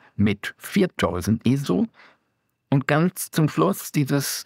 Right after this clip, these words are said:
Schärfung-, nein, dieses <laughs> Entrauschungsvergleiches haben wir dann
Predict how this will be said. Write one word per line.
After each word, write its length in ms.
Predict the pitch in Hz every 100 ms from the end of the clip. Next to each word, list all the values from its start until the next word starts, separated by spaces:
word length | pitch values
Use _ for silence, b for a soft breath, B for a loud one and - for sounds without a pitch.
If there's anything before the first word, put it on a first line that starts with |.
| B B
Schärfung-, 500 | - 120 - 143 139
nein, 280 | 113 110 110
dieses 280 | 98 95 -
<laughs> 20 |
Entrauschungsvergleiches 1400 | - 82 - 139 - 151 139 - 135 135 143 156 147 - B B
haben 240 | - 101 110
wir 100 | 120
dann 280 | 123 135